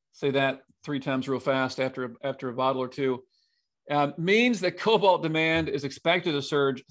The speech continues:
three X between twenty ten and twenty twenty-five, according to McKinsey. However, its supply chain is less than ideal. It include, it might include, right, things like child labor, corruption, crime,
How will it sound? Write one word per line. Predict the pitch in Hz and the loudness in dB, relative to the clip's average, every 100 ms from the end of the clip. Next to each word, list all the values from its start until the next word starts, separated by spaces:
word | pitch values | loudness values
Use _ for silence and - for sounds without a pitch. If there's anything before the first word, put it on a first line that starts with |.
| - | -10
three | 190 214 | 0 4
X | 170 156 156 - | 4 4 -2 -14
between | 135 - 143 131 | -14 -6 -4 -4
twenty | - 151 147 143 135 _ _ _ - | -4 -4 -2 -4 -8 _ _ _ -14
ten | - 190 185 | -2 0 2
and | 160 131 | 0 -2
twenty | 165 151 143 135 _ _ _ _ _ _ - | -2 0 0 -2 _ _ _ _ _ _ -10
twenty-five, | 160 139 127 151 147 147 | -4 -2 -2 0 2 0
according | 135 - 139 127 | -2 -2 -2 -2
to | 117 123 | -4 -8
McKinsey. | 117 151 147 120 113 _ _ _ _ _ _ | -4 0 0 -2 -6 _ _ _ _ _ _
However, | - 202 226 202 | 4 6 8 6
its | 175 - | 2 -2
supply | 156 - 185 202 | -4 2 2 2
chain | - 214 233 | -2 -2 -2
is | 180 165 | -4 -2
less | 170 190 - - 135 | 0 0 -4 -14 -6
than | 165 165 | -4 0
ideal. | 156 156 143 180 190 135 113 _ _ _ _ - | 2 0 0 4 6 6 0 _ _ _ _ -10
It | 131 | -8
include, | 123 165 156 160 | -6 -2 -2 0
it | 135 | 0
might | 147 190 233 | 4 6 4
include, | 190 156 135 127 139 135 - | 2 0 2 0 -4 -12 -10
right, | 135 131 | -10 -6
things | 147 139 | -6 -2
like | 131 120 | -2 -4
child | - 151 147 139 | -4 0 2 2
labor, | 127 170 180 165 - _ _ _ _ | 2 2 2 0 -4 _ _ _ _
corruption, | - 156 196 - 156 135 - | -2 2 2 2 -4 -4 -8
crime, | - 180 185 180 165 139 | 0 4 4 4 0 -4